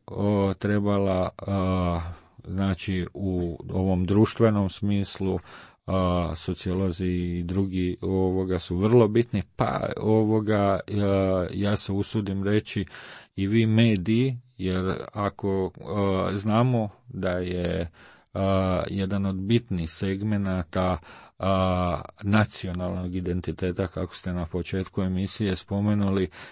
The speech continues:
i pitanje obrazovanja i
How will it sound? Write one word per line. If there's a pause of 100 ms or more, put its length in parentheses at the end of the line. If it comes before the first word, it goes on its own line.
(140)
i
pitanje (100)
obrazovanja (260)
i